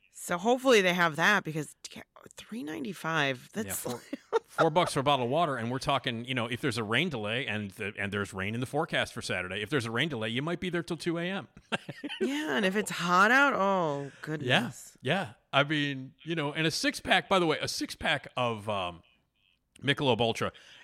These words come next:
Speaker 2: And back in my day, I could polish a six-pack of Mo-, Michelob Ultra off in, in fifteen minutes. You know what I mean? Like, that's, <laughs>
Speaker 1: Mm-hmm.
Speaker 2: that's not gonna,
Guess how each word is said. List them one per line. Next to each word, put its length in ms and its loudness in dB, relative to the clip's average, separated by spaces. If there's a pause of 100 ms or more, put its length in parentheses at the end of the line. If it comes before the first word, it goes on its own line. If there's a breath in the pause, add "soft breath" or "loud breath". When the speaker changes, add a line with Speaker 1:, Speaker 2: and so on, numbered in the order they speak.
Speaker 2:
And 220 -6
back 200 8
in 80 4
my 220 6
day, 160 4
I 80 6
could 160 -4
polish 340 2
a 60 -4
six-pack 420 0
of 80 -6
Mo-, 200 -2
Michelob 380 -4
Ultra 300 -4
off 180 -4
in, 80 -14 (300)
in 60 -10
fifteen 440 -10
minutes. 360 -14 (160)
You 80 -2
know 40 4
what 60 6
I 60 6
mean? 180 2
Like, 160 0
that's, 180 -4
<laughs> 120 -4
Speaker 1:
Mm-hmm. 220 -4
Speaker 2:
that's 220 -8
not 240 -4
gonna, 340 -4